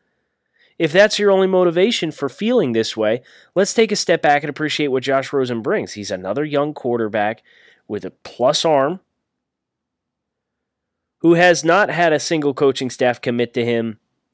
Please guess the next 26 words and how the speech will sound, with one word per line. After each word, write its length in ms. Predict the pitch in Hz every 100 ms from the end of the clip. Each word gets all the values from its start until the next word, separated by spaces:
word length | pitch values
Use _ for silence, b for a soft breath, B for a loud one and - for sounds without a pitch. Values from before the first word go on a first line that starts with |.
| _ _ _ _ _
at 140 | 127 113
the 140 | 117
N 100 | 131
F 180 | - -
L 160 | 233 151
level 320 | 117 120 151
and 180 | 127 127
had 160 | 131
three 200 | - 196
different 300 | 185 175 156
offensive 420 | 143 143 135 131
coordinators 720 | 123 127 117 113 110 110 - - _ _ _ _ _ _ _ _ _
at 80 | 123
the 60 | -
college 440 | 226 254 117 -
level. 320 | 92 69 - _ _ _ _ _ _ _ _
So 140 | - 156
let's 260 | 185 220
let 160 | 185 208
him 140 | 190
learn 200 | 175 185
a 100 | 165
more 220 | 139 151 156
simplified 840 | - 180 170 156 135 151 143 131
passing 400 | 156 151 139 127
offense. 540 | 101 - 113 131 -